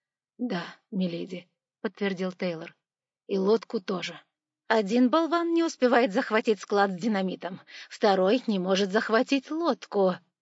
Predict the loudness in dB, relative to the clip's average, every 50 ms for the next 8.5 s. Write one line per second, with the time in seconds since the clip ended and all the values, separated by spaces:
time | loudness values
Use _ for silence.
0 | _ _ _ -8 -6 -6 -6 -6 -6 -6 -6 -6 -6 -8 -10 -10 -12 -12 -12 -12
1 | -16 -18 -20 -20 _ _ _ _ _ _ _ _ _ _ _ _ _ _ 0 2
2 | 2 2 4 4 4 4 4 4 4 6 6 4 4 2 0 -2 -4 -4 -2 0
3 | 0 0 0 -2 -6 -14 -4 0 2 4 4 4 4 2 2 0 0 0 2 2
4 | 0 0 _ -2 0 0 2 2 2 2 2 0 -2 -4 -8 -12 -20 _ _ _
5 | _ _ -20 -20 -20 _ -6 0 2 4 4 4 4 6 6 6 6 6 4 4
6 | 4 4 2 4 4 2 2 4 4 6 6 6 4 2 -4 -8 -8 -8 -8 -10
7 | -12 _ _ _ _ _ -2 0 0 2 4 4 4 4 2 2 0 0 0 0
8 | 0 2 2 2 4 4 4 2 2